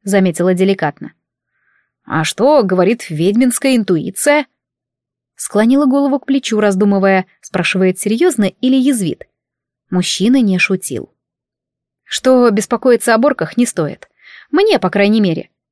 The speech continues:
Вы с ними легко разберётесь". Не стала скрывать истинные ощущения. "Мы обычные студенты, Айс Интар", скромно потупив взгляд, пробормотал мужчина,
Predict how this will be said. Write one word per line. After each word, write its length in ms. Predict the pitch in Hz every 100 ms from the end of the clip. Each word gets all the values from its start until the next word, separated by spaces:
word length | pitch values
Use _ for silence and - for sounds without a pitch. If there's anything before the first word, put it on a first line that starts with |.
| _
Вы 180 | 226 339
с 100 | 370
ними 200 | 233 254
легко 400 | 196 - 233 277
разберётесь". 720 | 247 190 196 226 226 160 - _ _ _ _
Не 120 | 190
стала 320 | 190 - 175 165
скрывать 460 | - 180 208 208
истинные 460 | 190 - 196 196 190
ощущения. 800 | - 220 - 175 160 156 - - _ _ _ _ _ -
"Мы 300 | 196 359 427
обычные 440 | 381 370 320 311
студенты, 640 | - 294 226 262 269 196
Айс 320 | 202 247 208 -
Интар", 480 | 185 165 185 156 _ _ _ _
скромно 440 | - - 190 185
потупив 440 | 165 170 185 185 170
взгляд, 420 | 175 175 214 233
пробормотал 640 | - 185 185 185 190 208
мужчина, 560 | 220 247 - 208 185